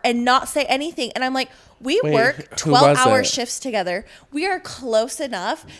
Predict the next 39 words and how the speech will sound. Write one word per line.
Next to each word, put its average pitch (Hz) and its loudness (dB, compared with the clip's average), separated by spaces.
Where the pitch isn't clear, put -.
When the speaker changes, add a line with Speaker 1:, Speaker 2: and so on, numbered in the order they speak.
Speaker 1:
that 254 0
you 269 -4
could 330 -8
say, 254 -4
'I 226 2
literally 247 -4
just 233 -6
let 220 -2
a 226 -4
little 226 -6
toot - -8
out. 262 -2
I 226 2
apologize.'" 208 -4
Or 339 0
simply 311 -6
walk 226 -4
to 277 -8
the 311 -10
corner, 233 -6
let 214 -4
your 339 -4
fart 180 -6
out, 220 -4
and 233 -10
come 208 -12
back. - -12
Speaker 2:
Who 147 -6
was 113 -4
it? 107 -10
Speaker 1:
I 247 -10
don't 311 -6
know 403 -4
if 392 -10
you 359 -4
worked 247 -8
with 247 -14
this 208 -18
man. 190 -14